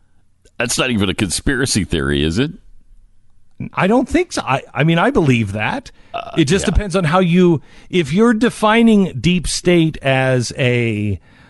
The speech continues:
Speaker 2: uh, star chamber,
Speaker 1: Mm-hmm.
Speaker 2: you're crazy.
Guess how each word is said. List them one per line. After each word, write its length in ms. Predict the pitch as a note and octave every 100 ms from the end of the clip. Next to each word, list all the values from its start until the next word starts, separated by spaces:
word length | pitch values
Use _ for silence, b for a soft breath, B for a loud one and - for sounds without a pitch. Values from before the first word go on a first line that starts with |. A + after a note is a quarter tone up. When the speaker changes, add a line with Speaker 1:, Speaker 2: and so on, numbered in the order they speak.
| b b -
Speaker 2:
uh, 440 | A2+ A2 G#2 G2
star 500 | - - D3+ C#3+ F3
chamber, 640 | F3 G3+ G3 G#3 A3+ B3+ - - - -
Speaker 1:
Mm-hmm. 400 | E2 E2 D2+ D#2
Speaker 2:
you're 200 | C3+ C3+
crazy. 440 | - G#2+ D2 C2+